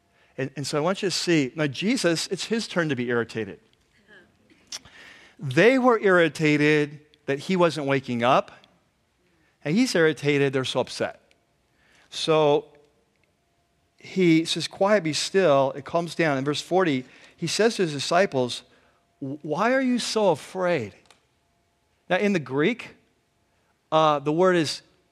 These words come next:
cowards. "Why are you such cowards?" <laughs> Guys, um, hot tip.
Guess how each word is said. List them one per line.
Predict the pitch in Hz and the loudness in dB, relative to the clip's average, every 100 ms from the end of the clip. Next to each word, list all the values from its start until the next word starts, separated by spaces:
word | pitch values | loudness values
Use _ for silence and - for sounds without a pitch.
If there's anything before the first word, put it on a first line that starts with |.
| - | -10
cowards. | - 175 165 107 - - - _ _ | 0 2 2 -2 -10 -14 -14 _ _
"Why | 165 | 0
are | |
you | 226 | 0
such | 214 214 - | -2 -4 -6
cowards?" | - 175 151 98 - - _ _ _ _ _ _ _ _ _ _ _ _ _ - | -4 -2 -2 -4 -12 -14 _ _ _ _ _ _ _ _ _ _ _ _ _ -16
<laughs> | - _ _ _ 123 _ _ _ _ - - _ _ _ - | -16 _ _ _ _ _ _ _ _ -20 -20 _ _ _ -10
Guys, | - 202 185 151 - - _ _ | 2 4 4 0 -8 -16 _ _
um, | 170 156 139 117 - _ _ _ _ _ _ _ | 4 4 4 0 -14 _ _ _ _ _ _ _
hot | - 175 | 2 2
tip. | - 143 101 | 4 2 2